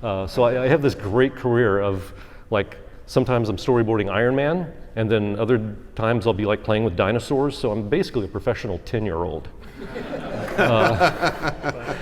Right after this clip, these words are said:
so, yeah, and, uh, the whole thing I do now, kinda, I do a lot of animatics, which again, kinda backed into that from storyboarding and knowing how to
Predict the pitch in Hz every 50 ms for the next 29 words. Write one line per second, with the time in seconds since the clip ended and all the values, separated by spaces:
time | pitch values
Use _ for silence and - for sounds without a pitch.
0 | - - - 123 120 113 - - - - 131 117 107 107 101 101 101 - - -
1 | - - - - - - - 143 143 143 139 143 139 151 156 151 131 113 117 143
2 | 131 123 123 117 117 113 110 110 104 104 123 123 113 113 123 123 131 131 127 117
3 | 113 107 110 107 113 113 113 110 95 - 113 104 104 104 104 104 104 101 104 104
4 | 101 101 98 98 98 104 104 98 98 104 110 104 101 98 - - 117 104 - 120
5 | 104 123 110 107 95 - 113 101 92 87 110 104 95 - - 101 98 95 92 101
6 | 104 98 - - 90 - - - 110 107 107 101 92 95 95 92 90 92 95 95
7 | 98 95 92 92 95 95 92 92 87 87 95 90 85 85 85